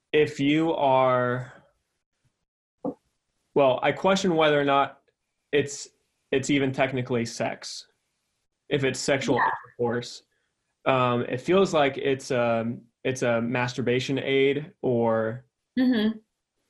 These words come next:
Speaker 1: I mean, I, I don't, I really don't know what you would call it other than that.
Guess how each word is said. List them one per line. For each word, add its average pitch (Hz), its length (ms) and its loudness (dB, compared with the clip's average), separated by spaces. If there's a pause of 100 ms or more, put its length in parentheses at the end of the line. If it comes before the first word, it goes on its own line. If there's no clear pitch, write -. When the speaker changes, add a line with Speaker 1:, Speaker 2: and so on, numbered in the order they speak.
(360)
Speaker 1:
I 151 60 2
mean, 123 100 2
I, 120 180 0 (120)
I 135 40 0
don't, 123 220 -2 (320)
I 123 140 -2
really 123 340 2
don't 123 200 -2
know 120 200 0
what 120 240 0
you 123 80 -2
would 117 80 -4
call 135 380 0
it - 80 -6 (180)
other 135 260 2
than 113 200 0
that. 113 420 0